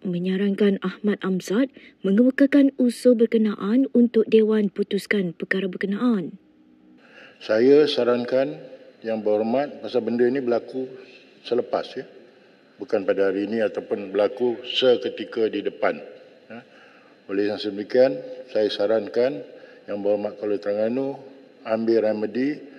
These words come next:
Speaker 2: buat usul di bawah tiga puluh enam, ah, di tiga puluh enam ataupun lap-, ah, lapan belas atau tujuh belas, sebagaimana saya nyatakan, bangkitkan perkara tersebut untuk diputuskan.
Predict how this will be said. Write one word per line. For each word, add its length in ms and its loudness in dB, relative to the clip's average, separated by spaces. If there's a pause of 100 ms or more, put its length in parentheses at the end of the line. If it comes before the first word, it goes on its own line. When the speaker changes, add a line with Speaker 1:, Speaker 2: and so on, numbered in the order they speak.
(1120)
Speaker 2:
buat 320 4
usul 400 2
di 20 0
bawah 300 2
tiga 160 -8
puluh 240 0
enam, 160 0 (1040)
ah, 240 4
di 240 0
tiga 80 -6
puluh 240 4
enam 480 6
ataupun 320 -2
lap-, 320 0
ah, 160 2
lapan 240 2
belas 320 6
atau 240 0
tujuh 240 0
belas, 480 2
sebagaimana 400 0
saya 240 -2
nyatakan, 400 4 (480)
bangkitkan 720 2
perkara 240 2
tersebut 640 -2
untuk 320 -4
diputuskan. 800 -6